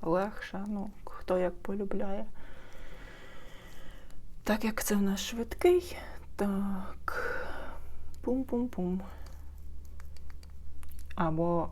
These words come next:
пу-пу-пу. Так. Малюю так, від кутика до вісочної зони. І... з іншої сторони точно так же повторюю.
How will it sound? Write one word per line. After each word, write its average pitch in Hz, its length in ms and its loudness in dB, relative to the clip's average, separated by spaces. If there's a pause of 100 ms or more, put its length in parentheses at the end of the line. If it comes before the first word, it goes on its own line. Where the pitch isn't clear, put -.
(140)
пу-пу-пу. 254 540 2 (2750)
Так. - 440 -2 (2250)
Малюю 226 460 6
так, 165 320 0 (120)
від 196 160 4
кутика 208 560 0 (560)
до 180 580 4 (1200)
вісочної 185 640 2
зони. 240 280 2 (1600)
І... 185 340 4 (480)
з 196 140 -4
іншої 202 320 0
сторони 180 520 2
точно 202 380 0
так 190 300 -2
же 190 100 0
повторюю. 233 680 -2